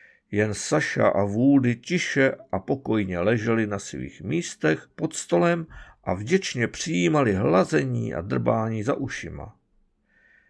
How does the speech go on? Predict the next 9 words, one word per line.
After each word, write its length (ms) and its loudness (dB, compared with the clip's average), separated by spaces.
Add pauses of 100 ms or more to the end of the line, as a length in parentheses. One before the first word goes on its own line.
(220)
Zaznívaly 680 4
vzpomínky 920 -2
na 120 0
společné 760 -2
zážitky 760 0
z 100 -6
výletů 760 -2
a 60 -4
akcí, 760 -4